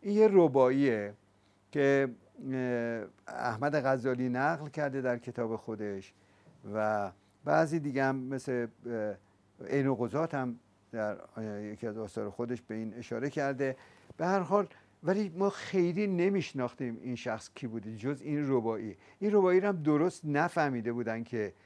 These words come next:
اه، چی می‌خواد بگه، «زان نور سیه ز لانقط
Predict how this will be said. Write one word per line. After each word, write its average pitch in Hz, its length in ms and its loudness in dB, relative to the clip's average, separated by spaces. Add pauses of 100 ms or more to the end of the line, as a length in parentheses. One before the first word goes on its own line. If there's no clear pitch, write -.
(320)
اه، 120 340 2 (180)
چی - 180 -4
می‌خواد 139 360 0
بگه، 120 200 -2
«زان 131 320 0
نور 131 260 2
سیه 127 540 -4
ز 104 160 -6
لانقط 120 720 0